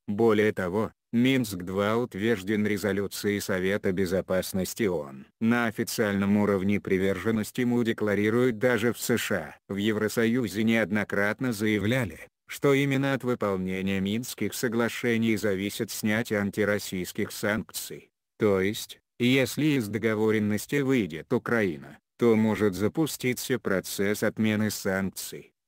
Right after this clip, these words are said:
Впрочем, в Киеве, судя по всему, рассчитывают на другое. Санкции против России останутся в любом случае,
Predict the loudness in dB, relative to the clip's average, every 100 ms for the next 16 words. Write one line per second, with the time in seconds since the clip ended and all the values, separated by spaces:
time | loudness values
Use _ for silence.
0 | _ -8 0 2 2 2 -2 -4 -8 -20
1 | -6 -2 0 0 -2 -6 _ -6 2 2
2 | 4 2 0 -2 -2 0 0 -2 -8 _
3 | 2 2 2 -2 -2 0 0 0 0 -2
4 | -2 -4 -6 -8 -12 -20 _ -16 -4 -2
5 | -2 -4 -4 -2 0 -2 -2 -4 -4 -4
6 | -2 0 2 2 0 0 0 -2 -2 0
7 | 4 4 4 2 0 -4 -4 -4 -2 -4